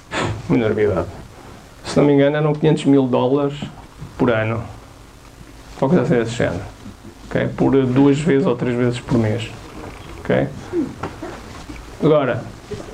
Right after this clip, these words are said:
ele continua a treinar e continua a fazer as coisas todas. Vocês podem dizer, "Ah, mas estás a falar demasiado dinheiro." É verdade, ok? Mas só estou a, a manter a perspectiva, ok? Só estou a, a tentar expandir a vossa mente, ok? Às vezes há pessoas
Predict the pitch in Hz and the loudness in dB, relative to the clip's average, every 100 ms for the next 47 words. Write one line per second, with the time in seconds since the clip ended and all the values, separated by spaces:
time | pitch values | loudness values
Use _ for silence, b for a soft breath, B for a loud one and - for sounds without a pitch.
0 | 214 - - - - - - - - 160 | -16 -16 -18 -16 -16 -14 -12 -14 -4 0
1 | 131 123 135 156 151 170 208 240 156 156 | 2 2 0 2 4 4 2 0 0 2
2 | 202 190 160 151 156 160 175 156 170 160 | 2 0 0 2 2 4 2 4 2 2
3 | - 139 123 120 - 220 302 160 202 254 | 4 2 2 -4 0 2 4 4 4 2
4 | 233 214 214 208 175 196 185 180 180 156 | 2 2 4 2 4 2 2 4 4 2
5 | 123 - - 143 190 139 - - - 147 | 0 -2 -2 2 2 0 -2 -8 -2 0
6 | 220 - - - 208 185 196 202 202 208 | 2 0 -2 -4 0 2 4 4 4 4
7 | 220 196 165 226 262 262 214 220 - 240 | 2 2 2 4 6 6 4 2 2 2
8 | 165 151 123 127 170 190 - - - - | 4 4 2 2 2 2 -2 -10 -12 -14
9 | - - 190 196 220 208 196 175 160 - | -12 0 2 4 4 2 4 4 4 2
10 | 277 - 175 202 214 - 233 294 294 202 | 0 2 2 2 0 -2 0 4 4 4
11 | 233 226 135 123 - 127 120 113 147 202 | 2 2 0 -6 -12 -14 -10 0 2 2
12 | - - - - - - - - 165 175 | -4 -8 -8 -8 -10 -10 -12 -2 0 4
13 | 170 233 226 220 208 - 185 190 233 | 4 6 6 4 2 2 4 6 4